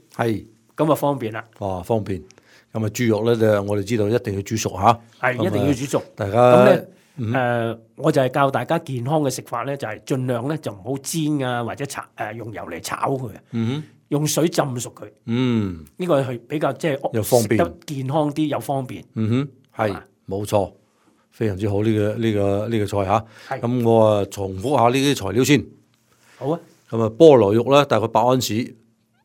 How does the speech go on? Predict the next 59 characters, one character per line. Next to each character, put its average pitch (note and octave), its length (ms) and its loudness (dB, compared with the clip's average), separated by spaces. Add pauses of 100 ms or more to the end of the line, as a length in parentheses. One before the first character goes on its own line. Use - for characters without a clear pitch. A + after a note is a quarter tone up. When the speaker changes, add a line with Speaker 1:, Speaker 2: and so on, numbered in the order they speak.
(120)
Speaker 1:
呃， G#2+ 200 -2
青 C3+ 160 0
紅 G2+ 200 -4
椒 C3 200 2
呢， C3 120 8
一， B2 100 4
呃， B2 320 -2
各 C3 300 4
一 D3 60 2
安 D3 240 4
士。 A2+ 300 -2 (260)
噉 A2 220 0
啊， G2+ 280 -2 (760)
呢 B2+ 140 -2
個 A#2+ 80 2
洋 F#2+ 240 -4
葱 B2 160 0
呢， C3 80 6
一 C3+ 60 6
安 B2+ 240 4
士 A2+ 140 0
度 G#2+ 140 6
啦， C3+ 160 4 (200)
蒜， - 260 -8
有 A2 120 2
少 A2+ 140 -2
少 B2+ 100 0
蒜， B2 320 -2
呃， A2 100 0
兩 G#2 240 0
粒 C3 80 4
蒜 A2 240 -2
片 G#2 200 -2
啦。 C3+ 140 0 (160)
噉 G#2+ 200 -4
啊， G2+ 220 -4 (480)
瘦 B2 320 4
肉， A#2+ 140 8 (160)
嗰 B2 160 0
啲 G#2+ 180 0
梅 F#2 60 0
頭 G2 180 0
肉 A2+ 120 4
或 A2 120 0
者 A#2 140 4
係 A2 40 4
嗰 A2+ 100 2
啲 B2 120 0
豬 C#3+ 340 -4
展 A#2+ 100 0
肉 A2+ 200 0
呢， B2+ 200 -2
大 G#2+ 100 -6
概 G#2+ 100 -2
十 A2 140 0
安 B2+ 340 4
士 A2+ 120 2
度 A2+ 200 6
嘅。 A2+ 100 2